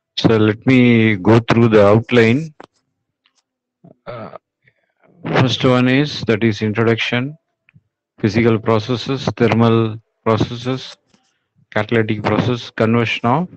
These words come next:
heavy residues, and treatment of gas streams. So let's go one by one.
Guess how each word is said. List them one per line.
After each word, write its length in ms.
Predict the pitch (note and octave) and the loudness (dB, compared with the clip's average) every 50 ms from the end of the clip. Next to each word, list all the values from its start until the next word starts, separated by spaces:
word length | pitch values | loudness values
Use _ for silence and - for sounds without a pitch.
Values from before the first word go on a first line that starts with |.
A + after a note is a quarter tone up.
| - _ - | -12 _ -2
heavy 240 | G#2 G#2 G#2+ A2+ | 0 2 2 2
residues, 540 | G#2+ A2+ A2+ G#2 A2 A2 A#2 B2+ D3+ D3 - - | 2 2 0 0 -2 -2 -2 -2 -2 -4 -6 -6
and 280 | A#2 B2 D3+ G3 G3+ _ _ _ _ _ _ _ _ _ _ _ _ _ _ _ | -6 -4 -6 -6 -10 _ _ _ _ _ _ _ _ _ _ _ _ _ _ _
treatment 420 | - C3 B2+ - - B2 A2+ A2 B2 | -6 -4 -4 -2 -4 -4 -4 -2 -2
of 220 | B2 C#3 E3 D#3+ - - - - - - - C#3 | -2 -2 -2 -4 -8 -12 -16 -16 -20 -16 -12 -4
gas 220 | A2 A#2 A#2+ A2 - | -2 0 0 0 -2
streams. 480 | - - A2 G2 F#2+ F2+ - - - - - _ _ _ _ _ _ _ _ _ _ _ _ _ _ _ _ _ _ _ _ _ _ _ - - - _ _ _ _ _ _ _ _ _ _ _ _ _ _ _ - | -4 -6 -6 -6 -6 -8 -12 -16 -18 -20 -20 _ _ _ _ _ _ _ _ _ _ _ _ _ _ _ _ _ _ _ _ _ _ _ -20 -20 -20 _ _ _ _ _ _ _ _ _ _ _ _ _ _ _ -2
So 120 | - - D#3+ | 2 4 4
let's 380 | C#3+ D3+ D#3+ D#3+ - - - | 6 4 4 2 0 -6 -4
go 320 | C3 B2+ C#3 D#3 D#3+ D3 C3 | 0 4 4 6 6 6 4
one 180 | C3 C3+ C#3 | 4 4 2
by 140 | C#3 C#3 C3 | 2 4 4
one. 340 | A#2 A#2 A#2+ C#3 E3 E3+ | 4 2 2 0 -4 -6